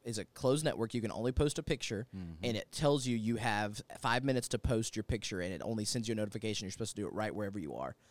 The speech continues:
Speaker 1: And the
Speaker 2: Oh, yeah.
Speaker 1: idea is that you don't have to put on a filter. You don't try to set up and make your life seem better than it actually
Speaker 2: Mm-hmm.
Speaker 1: is,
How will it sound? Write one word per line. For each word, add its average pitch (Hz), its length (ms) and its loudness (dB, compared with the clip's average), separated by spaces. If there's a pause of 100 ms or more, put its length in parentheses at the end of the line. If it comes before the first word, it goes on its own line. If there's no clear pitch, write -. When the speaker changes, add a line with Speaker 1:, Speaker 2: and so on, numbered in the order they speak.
(300)
Speaker 1:
And 120 100 2
the 113 60 0
Speaker 2:
Oh, 107 100 0
yeah. 120 80 -2
Speaker 1:
idea 135 240 6
is 120 100 4
that 117 140 0
you 113 140 0
don't 113 260 2
have 117 260 -2
to 110 120 -4
put 131 160 -2
on 117 100 0
a 104 60 -2
filter. 131 360 2
You 123 120 0
don't 107 160 -4
try 117 160 0
to 95 160 -2
set 117 260 2
up 117 220 2
and 104 180 -2
make 117 220 -2
your 113 80 0
life 107 320 0
seem 135 380 -2
better 110 240 0
than 104 100 -2
it 101 80 -4
actually 82 300 -4
Speaker 2:
Mm-hmm. 123 260 2
Speaker 1:
is, 123 140 -6